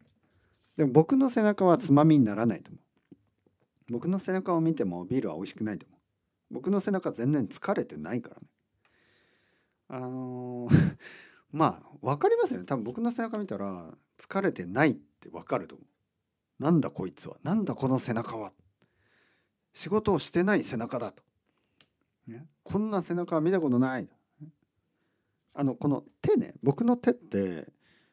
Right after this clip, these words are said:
全然この手で仕事をしてる人の手と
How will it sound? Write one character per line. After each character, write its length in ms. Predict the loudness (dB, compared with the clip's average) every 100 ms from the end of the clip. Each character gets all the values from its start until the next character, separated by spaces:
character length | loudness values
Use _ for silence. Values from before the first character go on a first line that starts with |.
| _ _ -14
全 300 | -2 0 0
然 180 | 0
こ 100 | 0
の 120 | 0 -2
手 200 | 0 2
で 140 | 2
仕 140 | 0
事 260 | -6 -4 -4
を 60 | -6
し 100 | -4
て 160 | -2
る 80 | -2
人 200 | -2 -4
の 120 | -4
手 160 | -2 -4
と 160 | -4